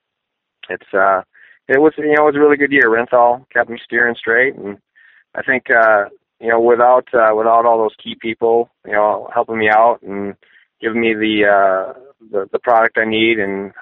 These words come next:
me getting them the exposure, you know, it helps them get what they need. But, uh, I had, I had a great time, and I, and it wa-, I'm very thankful to, to have the opportunity to, to do it.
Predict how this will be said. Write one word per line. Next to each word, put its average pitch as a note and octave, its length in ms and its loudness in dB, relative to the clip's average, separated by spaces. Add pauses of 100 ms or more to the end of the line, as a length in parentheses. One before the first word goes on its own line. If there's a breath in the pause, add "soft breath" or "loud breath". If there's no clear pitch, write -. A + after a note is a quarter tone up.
(140)
me G#2+ 200 -6
getting G#2 240 -4
them A2 180 -2
the G#2 140 2
exposure, A2 720 0
you G#2 60 -8
know, G#2 160 0
it G2 60 -4
helps A2+ 260 -4
them G#2+ 160 -6
get G2+ 160 -4
what G#2 140 -10
they G#2+ 140 0
need. A2 300 -4
But, F#2+ 240 -6
uh, G#2 280 0
I A#2 120 -4
had, D3 140 -2
I B2+ 200 0
had C#3 120 0
a B2 60 -8
great B2+ 240 -2
time, A2+ 300 0
and G2+ 140 -4
I, G2+ 80 0
and G2+ 340 -8
it F#2+ 100 -6
wa-, G2 200 -2
I'm G2+ 240 -12
very G#2+ 260 2
thankful A2 480 -4
to, G2+ 180 0 (400 loud breath)
to B2 60 0
have A2+ 160 2
the A#2 160 2
opportunity G#2 800 -4 (180)
to, G2+ 600 -4
to G#2 100 -12
do A2 260 2
it. F#2+ 160 2